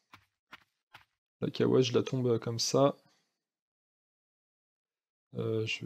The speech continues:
est-ce que ça vaut la peine que je m'enlève ? Non, je vais plutôt y aller comme,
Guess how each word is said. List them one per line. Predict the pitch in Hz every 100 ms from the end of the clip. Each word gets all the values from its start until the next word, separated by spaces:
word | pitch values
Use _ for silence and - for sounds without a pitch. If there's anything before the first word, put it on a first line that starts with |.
| 117
est-ce | 120 -
que | -
ça | 123
vaut | 120
la | -
peine | - 131
que | -
je | 120
m'enlève ? | 117 117 123 120 131 _ _ _ _ _ _ _ _ _ _ _ _ _ _ _ _
Non, | 117 110
je | 110
vais | 123
plutôt | 123 -
y | 123
aller | 117 117
comme, | - 120